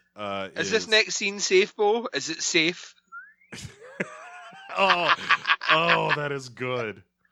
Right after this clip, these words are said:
Speaker 2: <laughs>
Speaker 1: Remember the tooth. Bite down on the tooth.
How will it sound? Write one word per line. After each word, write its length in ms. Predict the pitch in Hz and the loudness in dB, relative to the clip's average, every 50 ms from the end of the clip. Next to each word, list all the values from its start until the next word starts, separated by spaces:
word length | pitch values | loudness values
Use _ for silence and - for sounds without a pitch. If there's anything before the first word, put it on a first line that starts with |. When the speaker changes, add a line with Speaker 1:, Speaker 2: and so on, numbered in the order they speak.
| _ - | _ -4
Speaker 2:
<laughs> 760 | - - - 262 285 - - 277 - 269 277 - 240 285 269 - - 240 - - 247 - - 247 - - 240 - _ - - - - - - _ _ _ _ _ _ _ _ _ _ _ _ _ _ _ _ _ _ _ _ - | 4 6 6 6 6 6 4 4 6 6 6 8 8 8 6 6 4 0 -4 -4 -4 -4 -4 -6 -6 -4 -6 -8 _ -10 -12 -12 -14 -18 -18 _ _ _ _ _ _ _ _ _ _ _ _ _ _ _ _ _ _ _ _ -6
Speaker 1:
Remember 680 | 120 120 113 117 120 117 107 95 92 80 78 73 _ _ _ _ _ _ _ _ 87 | -6 -4 -2 -2 -4 -4 -4 -6 -8 -10 -10 -12 _ _ _ _ _ _ _ _ -10
the 200 | 82 107 104 101 | -8 -8 -8 -8
tooth. 580 | - - - - - 90 87 85 82 76 73 - _ _ - - - _ _ _ _ _ - - - - - - - - - _ - | -10 -12 -12 -12 -12 -12 -12 -14 -14 -14 -16 -18 _ _ -20 -20 -20 _ _ _ _ _ -20 -20 -18 -18 -18 -18 -20 -20 -20 _ -12
Bite 300 | 104 92 92 101 98 87 - - - - | -8 -6 -4 -4 -4 -6 -10 -10 -6 -4
down 420 | 95 95 98 95 95 95 95 92 | -4 -4 -4 -6 -8 -10 -10 -10
on 220 | 90 87 87 85 82 | -10 -12 -12 -12 -12
the 120 | - 85 85 | -12 -14 -14
tooth. 720 | - - - - 98 90 85 80 73 67 67 _ _ _ | -14 -16 -16 -14 -12 -12 -12 -12 -12 -14 -18 _ _ _